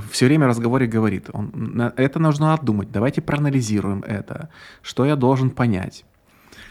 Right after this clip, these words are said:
Вторая дви-, вторая дверь — это дверь закрытая, э, так называемая цель. Это там, где у него проблемы. То есть там, реши-, открыв эту дверь и поняв, что там, разобравшись там, вот человек решит свои проблемы. Например, дверь чувств часто бывает. О,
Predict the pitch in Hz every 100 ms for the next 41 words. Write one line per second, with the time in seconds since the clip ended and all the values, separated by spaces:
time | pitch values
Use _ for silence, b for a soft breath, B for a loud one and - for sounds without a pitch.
0 | B - 131 180 247 160 135 131 - 117
1 | - 175 214 147 127 101 - 135 143 123
2 | 165 135 135 - 165 156 101 104 - -
3 | 120 120 - 123 117 135 143 131 - -
4 | 107 - - 123 - 190 214 139 139 143
5 | 143 139 - 123 127 107 - - - _
6 | _ B B B B 113 107 107 151 156
7 | - 123 - - - - - 180 135 127
8 | 120 156 208 123 127 127 117 B B -
9 | - 135 135 120 - 123 120 110 107 117
10 | 117 113 104 117 - 196 202 131 - 143
11 | - - 127 - 113 107 104 98 110 131
12 | 113 110 135 - 110 - - - - -
13 | 101 151 170 - B B B B 107 107